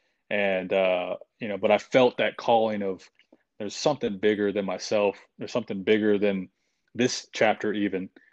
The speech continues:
And so I had to, you know, make a tough decision, you know? And, uh, so, so my wife and I, you know, we made, made the decision together, and, uh, you know, we just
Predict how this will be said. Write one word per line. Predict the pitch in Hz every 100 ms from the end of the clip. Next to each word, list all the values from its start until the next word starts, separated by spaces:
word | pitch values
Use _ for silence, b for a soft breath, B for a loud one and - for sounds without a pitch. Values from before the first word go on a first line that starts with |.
| b b -
And | 104 101
so | 117 110 107 107 98 b b -
I | 110
had | 135 127
to, | 123 120 -
you | 139
know, | 120
make | 110 120
a | 120
tough | - 131
decision, | - 110 143 110 90 _ _
you | 98
know? | 92 95 107 -
And, | 101 101 98 95
uh, | 98 98 95 98
so, | - 104 107 - -
so | 113
my | 101
wife | 104 117 113
and | 110
I, | 113 117 117 117
you | 98
know, | 95 95
we | 95 95 _ _ _
made, | 98 104 107 - _ -
made | 117 110
the |
decision | 104 - 117 101
together, | 98 101 110 127 131 _ _ _ b b b -
and, | 101 95 92 90
uh, | 95 90 90 87 90 - _ -
you | 131
know, | 95 104 120 _ _
we | 101
just | 101 98 - -